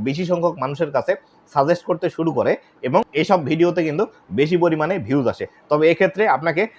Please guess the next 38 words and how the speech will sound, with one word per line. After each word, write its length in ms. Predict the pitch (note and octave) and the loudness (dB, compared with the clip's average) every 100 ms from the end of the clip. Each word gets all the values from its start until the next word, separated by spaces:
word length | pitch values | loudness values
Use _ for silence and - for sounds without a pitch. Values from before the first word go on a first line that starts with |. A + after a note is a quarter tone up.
| - - | 0 2
আরও 120 | F3 F#3 | 4 2
কিছু 160 | F3+ F#3 | 0 -2
ট্রিক্স 220 | F3+ E3+ - C#3 | -2 -4 -2 2
অবলম্বন 340 | D#3 D#3 D#3+ D3 | 4 4 0 -2
করতে 160 | C#3 C3+ | -2 0
হবে। 100 | C3 E3 | -2 -2
শুধুমাত্র 360 | D3+ D#3+ D#3+ D#3+ D#3+ | -4 -2 -4 0 -2
আপনি 140 | D#3 F#3 _ _ G2 | 0 -8 _ _ -2
যে 80 | C3+ C#3+ | -2 0
ট্রেন্ডিং 280 | C#3+ D#3+ D#3+ | 0 0 -2
টপিক 200 | D#3+ D#3 D#3 | -2 -2 -4
নিয়ে 120 | D#3 B2 | -4 -2
ভিডিও 160 | D3+ C#3+ | -2 0
তৈরি 160 | D#3+ F3 E3 | 4 4 4
করলে 180 | D3+ D3+ | 2 0
আপনার 160 | D3 C3+ | 0 -4
ভিডিওটি 300 | A#2 C3 B2 G2+ | -2 -2 -2 -2
ভাইরাল 240 | G#2 C#3 C3 | 2 4 4
হবে, 100 | D3+ G3+ _ - | 0 -2 _ -6
এটি 100 | C3 D3 | -4 -2
কিন্তু 140 | C#3+ C#3 | 0 -2
কখনোই 300 | C#3+ E3+ A3+ _ _ | 0 -4 -4 _ _
সম্ভব 220 | D3+ D#3 E3 | -2 2 2
নয়। 120 | G3+ A#3 - - | 0 -2 -8 0
আরও 120 | E3 E3+ | 2 4
যে 60 | F#3 - _ C#3+ | 2 0 _ 0
এই 60 | D#3+ | 2
ভিডিওর 280 | D#3+ D#3 F3 - - A2+ | 2 2 0 -2 -10 -6
বিষয়গুলো 380 | D3+ F#3+ E3+ D3+ A#2+ | 0 2 2 2 2
আছে, 140 | G3 A#3+ _ _ | 0 -4 _ _
সেই 120 | D3 C#3+ | 0 0
বিষয়গুলো 340 | D3 E3 D#3 D#3 | 0 0 2 0
কিন্তু 160 | D3+ D3+ | 0 -4
আপনাকে 220 | C#3+ D3 A#2+ | -4 -4 -2
দেখে 180 | G#2+ F#3 F3 | -2 -2 -2
সেভাবেই 380 | C3 A#2+ C#3 D3+ | 0 0 0 -2
আপনাকে 240 | A#2 B2 G3 - _ - | -2 -4 -6 -8 _ -10
ভিডিও 200 | B2 D3+ | -2 -2